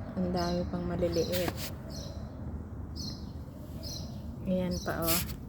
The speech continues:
Ito nyo, mga manoy, manay, maanghang kaya ito? Kasi sinasabi ng kasama ko, hindi daw maanghang. Yan, itong madami, oh. Kita nyo. Ito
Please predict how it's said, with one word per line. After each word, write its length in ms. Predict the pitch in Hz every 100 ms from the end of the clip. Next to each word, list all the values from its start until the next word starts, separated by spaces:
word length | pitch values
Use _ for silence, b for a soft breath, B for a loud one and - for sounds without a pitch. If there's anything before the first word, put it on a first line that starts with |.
| -
Ito 160 | 170
nyo, 400 | 175 208 294 359
mga 200 | 254 247 277
manoy, 480 | 294 285 302 381 349
manay, 480 | 311 311 320 349
maanghang 560 | 330 311 294 302 302 294
kaya 240 | 294 269
ito? 240 | 254 262 277 285 247 B B B
Kasi 240 | - 233 262
sinasabi 480 | 262 240 254 247 254
ng 160 | 254
kasama 400 | 247 233 240 240
ko, 160 | 233 247
hindi 240 | 233 240
daw 160 | 226 226
maanghang. 720 | 226 226 226 214 226 214 196 208 - - - - -
Yan, 160 | 220 233 226 202
itong 240 | 208 196
madami, 480 | 190 185 185 190 214
oh. 80 | 208
Kita 320 | - 185 202
nyo. 240 | 208 220 233 - - - - - - - - - - - - - - - - - - - - - - - - 202
Ito 240 | 202 208